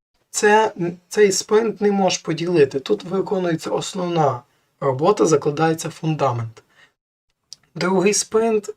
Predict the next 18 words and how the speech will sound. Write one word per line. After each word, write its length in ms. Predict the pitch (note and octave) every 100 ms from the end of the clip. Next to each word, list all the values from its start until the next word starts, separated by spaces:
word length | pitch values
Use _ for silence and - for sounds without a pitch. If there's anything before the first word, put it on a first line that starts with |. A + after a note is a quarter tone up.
| _
це 260 | - F3 G3+
користувацький 800 | - C#3 - D3 C#3 C#3 - D#3
інтерфейс. 720 | C#3+ D#3+ D#3+ G3 C#3+ A#2 - _ _ _
Р-, 200 | E3 D#3+
в 120 | D3
основному 460 | D3 E3+ D#3+ G#3 A#3
робиться 480 | G3 F#3 F#3 - -
упор 540 | C#3+ B2+ E3+ G3 G3
на 220 | D#3+ G#3 A#3+
те, 220 | - F#3+
що 360 | G#3+ - - A3+
буде 280 | G3+ F3+ D3
бачити 420 | C#3 C#3 - D#3
користувач. 840 | - D#3 C#3+ - G3 C3+ A#2 - _ - - _
Також 480 | - C#3 C#3 A3+ -
робиться 400 | F3 F3+ G3 -
основний 480 | - - D#3+ D#3 D#3+
функціонал, 840 | D#3 E3 D#3 - E3+ D#3+ C3 B2